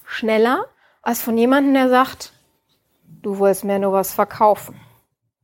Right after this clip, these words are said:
Allein schon, wenn ich diese Frage gestellt bekomme, weiß ich, der mag mich nicht <laughs> oder hat mich noch nicht kennengelernt. Also, wie wirke ich oder wie werde ich sympathisch?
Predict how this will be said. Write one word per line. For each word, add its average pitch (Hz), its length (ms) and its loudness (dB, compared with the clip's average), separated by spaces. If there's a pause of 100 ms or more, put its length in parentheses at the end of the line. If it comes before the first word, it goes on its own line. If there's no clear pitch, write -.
(1160)
Allein 202 280 -2
schon, 226 140 -4
wenn 226 100 0
ich 220 80 -8
diese 226 180 -6
Frage 214 300 -2
gestellt 214 260 -6
bekomme, 240 320 -4
weiß 208 220 0
ich, - 80 -14
der 285 100 -4
mag 302 240 -6
mich - 160 -14
nicht - 280 -18 (260)
<laughs> - 240 -20
oder 233 200 2
hat 262 120 -6
mich 277 100 2
noch 269 80 2
nicht 277 180 0
kennengelernt. - 540 -6 (840)
Also, - 180 -14 (320)
wie 247 280 2 (500)
wirke 277 500 2
ich 311 500 -8
oder 220 120 0
wie 214 140 -4
werde 277 280 2
ich 285 140 -10
sympathisch? - 880 -4